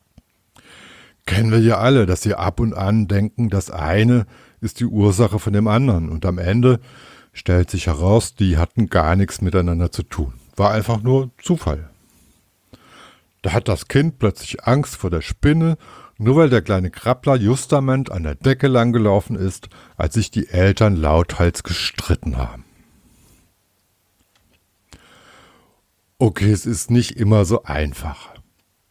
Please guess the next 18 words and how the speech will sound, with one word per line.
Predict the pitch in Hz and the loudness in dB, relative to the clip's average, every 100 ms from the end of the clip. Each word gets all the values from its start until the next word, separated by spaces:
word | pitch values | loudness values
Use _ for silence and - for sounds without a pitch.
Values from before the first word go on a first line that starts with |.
| _ | _
Und | 101 98 | -8 -8
viele | - - 131 175 175 | -10 -4 2 4 4
Ängste | 117 143 151 - 127 | 4 0 0 0 0
werden | 98 98 113 | 0 -2 -2
zum | 110 | -6
Beispiel | 82 78 - 123 | -6 -8 -6 -2
auch | 131 | -2
einfach | - 95 107 - 113 - - - - | -2 -4 -2 -4 -6 -8 -20 -20 -12
von | - 131 | -2 -2
Eltern | 113 131 160 113 87 | 2 4 4 2 2
an | 92 | -2
ihre | 92 85 | 0 -2
Kinder | - 107 135 113 82 | 0 0 4 4 2
weitergegeben. | 76 71 80 87 - 78 80 - _ _ _ _ _ _ _ _ | -2 -4 -6 -8 -10 -12 -12 -20 _ _ _ _ _ _ _ _
Weil | 80 82 | -4 -2
die | 76 - 87 | -4 -6 -2
ja | 90 101 | 0 0
merken, | 98 107 117 131 131 | 2 2 0 -2 -8